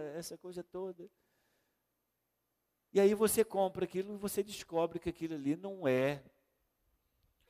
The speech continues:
O preço corresponde ao que você tem em mãos.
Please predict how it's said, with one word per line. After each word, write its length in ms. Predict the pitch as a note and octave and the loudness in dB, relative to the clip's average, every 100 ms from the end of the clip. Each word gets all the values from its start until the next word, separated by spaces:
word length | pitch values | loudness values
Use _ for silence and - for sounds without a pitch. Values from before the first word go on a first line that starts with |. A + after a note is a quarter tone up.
| _ | _
O 80 | B2 | -10
preço 760 | - _ C3+ E3 F#3+ - - A2+ _ _ | -10 _ 4 8 6 4 -10 -16 _ _
corresponde 880 | - C3 B2 - - C#3+ F3+ D#3 D#3+ | 2 2 2 -2 -6 -4 -4 -6 -6
ao 180 | A#2+ C3 | -2 -2
que 200 | - D#3+ | -4 -12
você 500 | C#3 C#3 C3 - F3+ | -12 -10 -8 -4 -4
tem 500 | - - C#3+ D3+ F3 _ _ _ - | -4 -2 -2 -2 -10 _ _ _ -10
em 180 | F#3+ F#3+ | -8 -8
mãos. 1200 | E3 C3+ D3+ D#3+ A#2+ F2+ - - - _ _ | -8 0 2 2 0 -10 -20 -20 -20 _ _